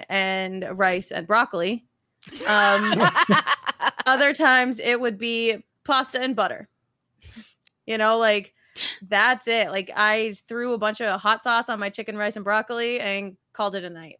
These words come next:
Speaker 1: Like, and so it's just never been something that I enjoy doing. It takes a lot of mental and emotional energy for me to cook.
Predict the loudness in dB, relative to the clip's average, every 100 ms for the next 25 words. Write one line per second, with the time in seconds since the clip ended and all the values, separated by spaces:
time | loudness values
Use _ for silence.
0 | -12 -10 -8 -8 -6 -2 -2 -4 _ _
1 | -6 -6 -4 0 0 2 -2 -2 -4 -2
2 | -6 -10 -14 _ _ _ _ _ _ _
3 | -6 -4 -2 -2 0 0 -2 -6 -6 -6
4 | -6 -6 -4 -6 -8 -10 -8 -10 -10 -6
5 | 0 2 0 -2 -6 -4 -2 -4 -8 -12
6 | -20 _ _ _ _ -8 -2 -2 -2 -4
7 | -2 -2 -4 -4 -6 -6 -6 -6 -8 -10
8 | -6 -6 -6 -6 -8 -8 -10 -10 -12 -14
9 | -12 -10 -10